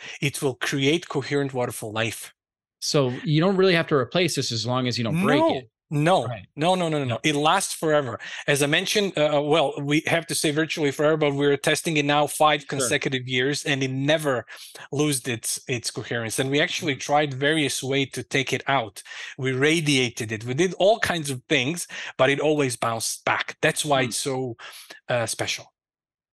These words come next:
Speaker 2: Wow, incredible resiliency to it. And so basically somebody just gets one of these, and then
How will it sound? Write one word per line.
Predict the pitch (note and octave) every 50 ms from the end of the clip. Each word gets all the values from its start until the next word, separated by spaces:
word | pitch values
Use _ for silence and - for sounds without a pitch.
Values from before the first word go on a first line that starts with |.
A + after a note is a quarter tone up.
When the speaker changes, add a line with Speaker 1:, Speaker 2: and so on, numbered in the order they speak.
| _ _ _ _ -
Speaker 2:
Wow, | A2+ B2 B2 A2 G#2
incredible | G#2+ - - D3 C#3 C3+ B2 B2
resiliency | A2+ G#2+ G#2+ G#2+ A#2+ A#2+ B2+ C3+ B2 G#2+ - - G#2+ F#2
to | - - G#2+ G2+
it. | G#2 F#2+ - - - - - - - - - -
And | - C3+ C3+ B2
so | - - - D#3+ D3+ D3 C#3 C#3 C3+
basically | A2+ - D#3+ G3 G3+ - - F3 - D#3+ D3 B2+
somebody | - - D3+ D3 D3+ D3+
just | C3+ C#3 C3 -
gets | - D3 D3 - -
one | D#3 D#3 E3
of | D3+ C3
these, | C3 A2+ A2 G#2 G#2 G#2 - - - _ -
and | B2+ B2 C3 C3 B2+
then | D3 D3 C#3 C#3 C3+ C3 B2+ A#2+